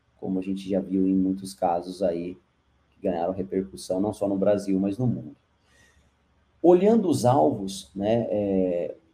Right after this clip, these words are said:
qual que é o alvo dessa, desses ataques que visam vazar dados? Geralmente um servidor,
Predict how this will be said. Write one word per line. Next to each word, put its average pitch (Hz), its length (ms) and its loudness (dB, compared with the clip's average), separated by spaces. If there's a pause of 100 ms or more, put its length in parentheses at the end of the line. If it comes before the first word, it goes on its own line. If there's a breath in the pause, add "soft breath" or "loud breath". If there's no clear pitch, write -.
(1160)
qual 180 160 6
que 190 80 0
é 214 40 6
o 175 120 6
alvo 104 460 6 (160)
dessa, 101 580 -2
desses 107 320 -2
ataques 101 680 0
que - 120 -12
visam 101 380 -4
vazar 98 440 2
dados? 82 400 -2
Geralmente 139 520 2
um 123 40 -2
servidor, 120 680 2